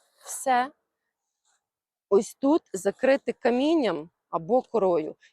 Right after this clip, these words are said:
Інакше просто ось цей флокс, так само ці зелені пагони, які ще не вкорінені, вони також будуть в мене тут горіти і сохнути.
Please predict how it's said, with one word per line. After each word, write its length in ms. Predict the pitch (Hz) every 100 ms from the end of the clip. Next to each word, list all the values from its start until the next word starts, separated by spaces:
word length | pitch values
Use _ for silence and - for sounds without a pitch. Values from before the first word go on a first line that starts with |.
| -
Інакше 460 | 196 226 - -
просто 400 | 180 202 - 180
ось 140 | - -
цей 180 | 220
флокс, 420 | 214 220 294 320 -
так 180 | -
само 300 | - 311 180
ці 200 | 170 -
зелені 400 | 165 220 220 214
пагони, 540 | 196 247 269 233 214 185
які 260 | 185 -
ще 260 | 185 - 226
не 220 | 202 226
вкорінені, 800 | 220 _ 185 226 294 302 196 151 _ - _
вони 200 | 180 190
також 460 | 185 226 277 254 185
будуть 480 | 160 220 214 214 -
в 40 |
мене 280 | 180 214 190
тут 320 | - 202 -
горіти 580 | 160 185 202 247 - 196
і 100 | 185
сохнути. 720 | - - 160 - 147 - -